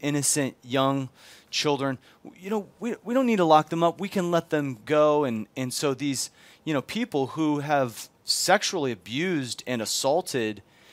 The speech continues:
you know, sometimes even minors, are being released back into the community where their victims are living and working and going to school.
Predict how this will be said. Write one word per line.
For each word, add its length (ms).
you 100
know, 60
sometimes 520
even 220
minors, 640
are 100
being 320
released 640
back 360
into 220
the 100
community 720
where 320
their 180
victims 680
are 180
living 560
and 200
working 640
and 160
going 300
to 60
school. 600